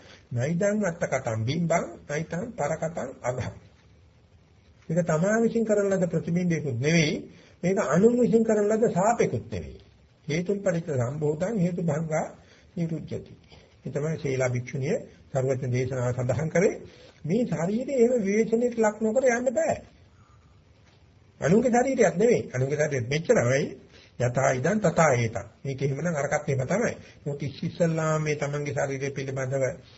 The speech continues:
ආත්ම ස්නේහය, අ, පැත්තක තියලා විච්ඡේදනය කළ බැලීම තමයි මේ භාරද්වාජ ස්වාමීන් වහන්සේ මේ, මේ උදේනි රජතුමාට මතක් කරන්නේ. මේ විදිහට කරනකොට අපේ ථේරවාද බුද්ධ ආගමේ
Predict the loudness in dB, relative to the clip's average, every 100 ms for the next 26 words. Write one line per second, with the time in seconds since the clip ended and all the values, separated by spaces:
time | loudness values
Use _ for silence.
0 | -20 -2 0 2 0 -2 -2 0 0 0
1 | -2 -4 -18 -20 -20 -8 -6 -6 -4 -2
2 | 0 0 0 0 0 0 -2 -2 -14 -20
3 | _ -10 -2 -2 0 -2 -2 -4 -4 -2
4 | -2 -2 -2 0 -2 -6 -20 -14 -4 0
5 | 2 2 2 2 2 2 0 -2 -2 -4
6 | -2 -2 -2 -2 -2 -2 -6 -20 -8 -4
7 | -4 -6 -12 -20 -20 _ _ -20 -20 -20
8 | -20 -20 -20 -20 _ _ _ -20 -20 -20
9 | _ _ -20 -20 _ _ -10 -6 -2 0
10 | 4 2 2 -2 -4 -2 -6 -6 -14 -16
11 | -18 -20 -20 -20 -20 2 4 4 4 4
12 | 4 2 -2 0 -2 0 0 0 0 0
13 | 2 2 0 0 -6 -4 0 0 0 -2
14 | -4